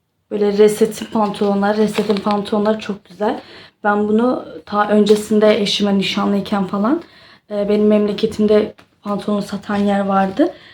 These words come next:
Herkes kapış kapış alırdı. Gerçekten de çok güzeldi. Kaç senedir, üç dört senedir giyiyor, hiçbir şey olmadı.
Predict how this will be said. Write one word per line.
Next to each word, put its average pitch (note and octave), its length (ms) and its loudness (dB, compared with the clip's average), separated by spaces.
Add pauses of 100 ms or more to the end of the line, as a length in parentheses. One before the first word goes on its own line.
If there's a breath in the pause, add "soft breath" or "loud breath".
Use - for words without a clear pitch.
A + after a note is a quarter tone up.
Herkes G#3+ 380 2
kapış - 300 -4
kapış - 360 -12
alırdı. G#3+ 640 -2
Gerçekten G#3+ 520 -2
de A#3+ 80 -2
çok - 220 -4
güzeldi. F#3+ 360 0
Kaç G#3+ 200 0
senedir, G#3 320 0
üç F#3+ 200 -4
dört G#3+ 180 -2
senedir G3+ 300 -2
giyiyor, G#3 280 0
hiçbir - 180 -10
şey G#3 160 -2
olmadı. G3+ 460 0